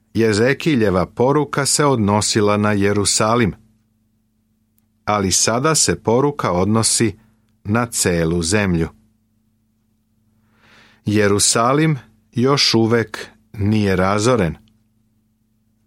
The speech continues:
pa iako je većina stanovništva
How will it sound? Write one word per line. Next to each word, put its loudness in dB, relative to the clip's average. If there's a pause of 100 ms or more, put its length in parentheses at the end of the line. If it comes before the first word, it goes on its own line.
(120)
pa 0 (120)
iako 0
je 0
većina 0
stanovništva -2